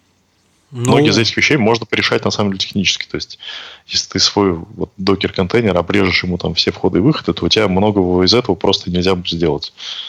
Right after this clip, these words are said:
Speaker 1: Ну, это же тоже не всегда удобно, понимаешь? Как бы, э, если ты прям совсем всё обрезал, то как бы, а тут вдруг тебе там надо зайти, просто попробовать где-то там посмотреть, там подкрутить, увидеть прям, что щас с-, происходит, там, не, допустим, не перегружая, потому что вот именно он щас там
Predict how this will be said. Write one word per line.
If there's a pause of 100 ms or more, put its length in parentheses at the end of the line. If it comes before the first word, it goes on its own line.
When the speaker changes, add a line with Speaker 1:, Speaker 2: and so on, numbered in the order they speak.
(1200)
Speaker 1:
Ну,
это
же
тоже
не
всегда
удобно,
понимаешь?
Как
бы,
э,
если
ты
прям
совсем
всё
обрезал,
то
как
бы,
а
тут
вдруг
тебе
там
надо
зайти,
просто
попробовать
где-то
там
посмотреть,
там
подкрутить,
увидеть
прям,
что
щас
с-,
происходит,
там,
не,
допустим,
не
перегружая,
потому
что
вот
именно
он
щас
там